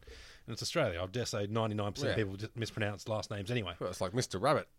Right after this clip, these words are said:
Speaker 2: <laughs> I mean, Julie Gillard used to call him Mister Abbott. Mister Rabbit. <laughs>
Speaker 1: I, I don't think she meant to do that, to be honest.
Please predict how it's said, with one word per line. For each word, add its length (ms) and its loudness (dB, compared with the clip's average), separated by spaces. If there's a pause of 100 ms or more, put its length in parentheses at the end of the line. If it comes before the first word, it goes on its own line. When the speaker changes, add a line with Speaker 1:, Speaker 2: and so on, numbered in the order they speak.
(120)
Speaker 2:
<laughs> 240 -18
I 880 -10
mean, 140 0
Julie 240 2
Gillard 200 6
used 160 0
to 60 -4
call 100 6
him 60 4
Mister 200 0
Abbott. 240 2 (240)
Mister 240 -2
Rabbit. 420 6
<laughs> 340 -4
Speaker 1:
I, 920 2
I 20 -4
don't 280 -6
think 80 -8
she 100 -4
meant 200 0
to 80 -4
do 120 2
that, 140 6
to 80 6
be 100 8
honest. 440 10